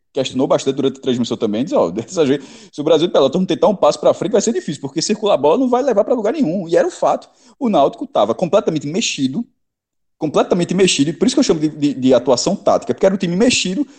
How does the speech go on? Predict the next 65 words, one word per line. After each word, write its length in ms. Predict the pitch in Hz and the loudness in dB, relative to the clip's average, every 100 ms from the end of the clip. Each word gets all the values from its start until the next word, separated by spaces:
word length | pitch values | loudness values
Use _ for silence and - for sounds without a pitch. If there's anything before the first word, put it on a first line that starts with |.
| _ | _
consciente 480 | - 233 - 208 - | 0 2 2 -2 0
de, 60 | 185 | 2
"Ó, 180 | 113 - | 4 2
a-, 180 | 123 - 147 | 0 -2 -6
isso 240 | 180 - | -2 0
aqui 160 | 170 170 | 0 -2
dá 80 | |
pra 120 | 175 147 | -2 -4
gente 180 | 156 | -6
fazer. 360 | - 131 92 - _ _ _ | -4 -4 -4 -10 _ _ _
Na 100 | - | -2
hora 80 | 180 | 2
que 60 | 185 | 2
a 40 | |
gente 140 | 190 | 2
pegar 200 | 170 131 | 2 2
essa 160 | 139 139 | 2 2
bola 200 | 123 131 | 2 2
no 80 | 120 | 2
pé, 80 | 113 | 0
a 40 | |
gente 120 | 117 | 0
vai 100 | 117 | 0
ter 100 | 117 | 0
trabalho. 460 | - 190 101 87 87 | 0 0 2 0 -4
A 60 | |
gente 180 | 104 107 | -8 -6
não 100 | 139 | -4
tá 140 | 131 127 | -2 -2
com 80 | 123 | -2
no-, 180 | 117 - | -4 -2
a 80 | |
gente 180 | 110 107 | -6 -6
não 140 | 147 147 | -8 -6
tem 120 | 131 | -4
nosso 180 | 120 107 | -4 -4
melhor 160 | 104 - | -6 -2
Chiesa, 240 | 120 123 | -4 0
já 120 | 113 | 0
saiu, 320 | 117 117 113 123 | 2 2 2 0
o 20 | |
Jean 120 | 123 | -2
Carlos 220 | 117 123 | -2 -4
tá 120 | 127 | -2
isolado, 580 | 127 139 110 113 120 131 _ _ _ _ - | 0 2 4 4 2 -2 _ _ _ _ -2
é, 400 | 110 110 107 101 | 2 4 4 2
Jorge 300 | 107 160 156 | 0 2 4
Henrique 240 | 151 143 143 | 2 2 2
não 180 | 147 165 | 2 2
entrou 220 | 143 117 | 0 0
bem, 280 | 110 135 127 | 0 2 2
Eric 260 | 156 156 | 2 2
já 120 | 143 | 0
saiu." 260 | 143 135 120 | 2 0 0
Então 180 | 131 190 | 0 -2
não 80 | 269 | -4
tinha 180 | 339 | -6
muito, 320 | 359 285 - 233 | -4 -4 -2 -2
não 140 | 294 | -2
tinha 160 | 226 269 | 0 -2
muito 180 | 226 | -2
o 40 | - | -4
que 80 | - | -2
fazer, 260 | 277 262 | -2 -2
não. 240 | 269 - | -4 -8